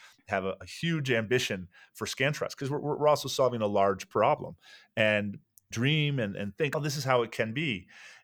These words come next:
And there was many times where I think our focus was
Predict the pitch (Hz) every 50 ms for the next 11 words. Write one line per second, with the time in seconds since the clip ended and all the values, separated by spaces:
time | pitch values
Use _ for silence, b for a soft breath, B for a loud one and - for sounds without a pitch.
0 | _ - 123 120 120 117 117 117 117 117 117 117 107 107 113 117 131 147 143 -
1 | 127 110 104 107 110 123 127 - - - - 107 110 104 104 104 101 101 101 101
2 | 101 101 101 - - _ _ _ _ - 107 104 104 98 - 110 104 - - -
3 | 120 113 - - 113 - - - 107 101 101 98 95 95 92 - - - -